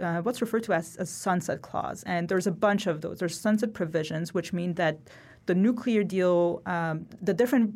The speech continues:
provisions within the nuclear deal will start to expire after ten, fifteen, twenty years. Um, and there are different provisions that have different sunset clauses. So that is a problem because that means that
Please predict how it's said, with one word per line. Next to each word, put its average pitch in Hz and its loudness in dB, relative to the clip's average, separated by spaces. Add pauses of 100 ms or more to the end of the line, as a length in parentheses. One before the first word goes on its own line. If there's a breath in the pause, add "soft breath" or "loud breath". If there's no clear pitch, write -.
(220)
provisions 208 2
within 220 2
the 214 2
nuclear 175 -2
deal 170 0
will 170 -2
start 170 0
to - -6
expire 165 0
after 160 0 (340 loud breath)
ten, 180 0
fifteen, 170 -4
twenty 156 -4
years. - -10 (580 loud breath)
Um, 180 2
and 180 2
there 208 4
are - 2
different 226 2
provisions 196 2
that 175 0
have 165 -2
different 160 -2
sunset 160 -2
clauses. - -12 (1300)
So 214 0 (320)
that 214 4
is 262 4
a 254 2
problem 220 4
because 185 0
that 175 4
means 180 -2
that 175 4